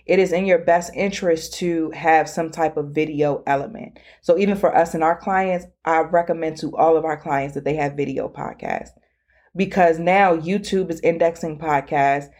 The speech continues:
YouTube is one of the most watched platforms. So it will behoove you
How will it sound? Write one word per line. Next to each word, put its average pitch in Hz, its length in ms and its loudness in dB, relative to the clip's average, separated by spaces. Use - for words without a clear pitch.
YouTube 170 320 -2
is 156 120 -4
one 165 160 0
of 165 60 -2
the 160 60 4
most 156 320 -4
watched - 540 0
platforms. 156 720 0
So 156 220 4
it 160 120 4
will 160 140 -4
behoove 180 480 0
you 143 300 -2